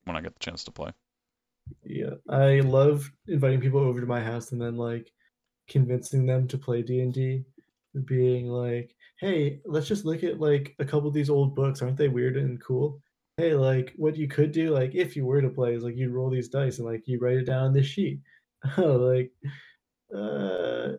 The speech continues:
Speaker 2: "Look, you made a character." <laughs> You wanna, maybe we should, maybe we should run it. As long as you have a character, maybe we should play a little bit. <laughs> I love, yeah.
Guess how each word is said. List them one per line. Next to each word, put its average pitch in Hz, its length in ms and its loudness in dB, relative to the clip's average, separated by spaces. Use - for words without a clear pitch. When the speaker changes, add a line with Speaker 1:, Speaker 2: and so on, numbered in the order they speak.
Speaker 2:
"Look, 190 260 2
you 156 120 0
made 165 240 2
a - 20 -12
character." 196 380 4
<laughs> 208 220 4
You 143 80 2
wanna, 160 320 0
maybe 160 180 -2
we 180 100 2
should, 165 260 0
maybe 220 200 6
we 220 80 8
should 175 220 4
run 185 180 6
it. 170 200 4
As 202 180 6
long 226 120 8
as 202 60 8
you 156 80 6
have 143 80 0
a - 20 -10
character, 160 280 -2
maybe 143 180 0
we 151 80 -2
should 135 320 -6
play 147 200 -2
a 127 60 -2
little 110 220 4
bit. 110 260 -2
<laughs> 202 520 -10
I 147 60 -4
love, 135 460 2
yeah. 120 340 -4